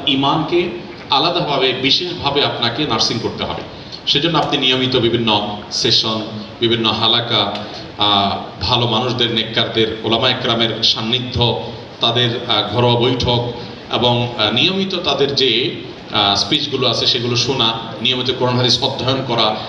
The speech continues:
আপনি বাইরে থাকলে যতটা করতেন, এই পরিবেশে আপনার সেটার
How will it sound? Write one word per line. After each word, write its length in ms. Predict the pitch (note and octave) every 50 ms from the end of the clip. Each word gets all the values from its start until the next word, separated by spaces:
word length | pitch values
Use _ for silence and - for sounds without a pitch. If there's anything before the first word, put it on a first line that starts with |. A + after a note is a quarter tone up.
| - -
আপনি 180 | - - E3 -
বাইরে 300 | C3+ B2+ C#3+ E3 F#3 F#3+
থাকলে 300 | F#3 F3 F3 F#3+ F3+ E3
যতটা 300 | D3+ D3 D3 D#3+ E3+ D#3+
করতেন, 460 | - F3 E3 - - - F#3+ G3 G3 - -
এই 200 | - G#3+ - - -
পরিবেশে 340 | D#3+ D3+ D#3 - - -
আপনার 320 | - - - - - A#2 -
সেটার 320 | - - C3+ B2 B2+ A#2+